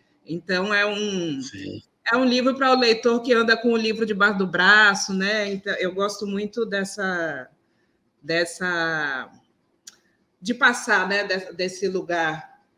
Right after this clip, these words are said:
Speaker 1: desse lugar solitário para o lugar do encontro, né? Que é uma co-, é uma das coisas que a literatura possibilita e que acho que nem todo mundo consegue explorar isso com essa naturalidade.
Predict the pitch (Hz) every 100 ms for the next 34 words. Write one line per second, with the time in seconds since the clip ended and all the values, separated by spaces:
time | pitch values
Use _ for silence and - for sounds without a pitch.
0 | _ 151 175 202 190 180 175 190 - 185
1 | 196 - 185 190 208 214 214 214 196 196
2 | 196 180 196 196 196 - 180 165 165 175
3 | 180 196 214 _ 165 170 180 165 190 -
4 | 175 233 262 214 190 196 196 185 180 -
5 | 175 175 190 175 175 180 190 170 190 165
6 | 165 180 202 214 208 208 208 202 180 -
7 | _ _ _ - 165 - 226 214 240 240
8 | 226 226 220 226 - 226 220 214 208 202
9 | - 202 196 190 180 190 - 175 - 175
10 | 175 - 180 175 175 175 170 175 160 147
11 | 143 147 143